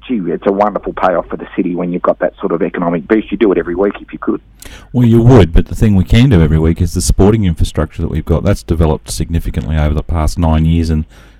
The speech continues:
Speaker 2: it's planned to go, go into the future. I mean,
Speaker 1: Yeah.
Speaker 2: the sports dome, you look at the new facilities open only the other week there out with the athletics track. That's a, a huge thing for you to keep your finger on that pulse too, isn't it?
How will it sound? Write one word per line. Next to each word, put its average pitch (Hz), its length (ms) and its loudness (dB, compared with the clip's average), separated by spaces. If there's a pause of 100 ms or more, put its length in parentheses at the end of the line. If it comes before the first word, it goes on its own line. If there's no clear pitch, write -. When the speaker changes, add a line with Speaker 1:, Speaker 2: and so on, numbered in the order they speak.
(220)
Speaker 2:
it's 87 220 -4
planned 85 300 2
to 76 60 -2
go, 78 240 0 (200)
go 85 140 2
into 78 160 2
the 76 80 0
future. 92 320 4
I 82 60 2
mean, 82 160 2
Speaker 1:
Yeah. 78 60 -2
Speaker 2:
the 76 60 -4
sports - 480 2
dome, 87 480 2 (320)
you 82 140 -2
look 80 160 -2
at - 60 -2
the 80 100 -6
new 82 200 2
facilities 78 400 0
open 80 280 2
only 82 340 2
the 78 140 0
other 76 160 -2
week 92 400 2
there 85 240 0
out 78 120 -2
with 73 80 -10
the 78 100 -4
athletics 92 420 -4
track. 95 280 0 (460)
That's - 380 2
a, 85 260 2
a 85 100 0
huge 107 480 2
thing 87 240 2
for - 120 -6
you 80 120 0
to - 20 -12
keep - 380 -2
your 64 120 -12 (260)
finger 85 260 0
on 80 100 2
that 87 160 -2
pulse 82 240 0
too, 98 180 0
isn't 92 160 -4
it? 156 100 -4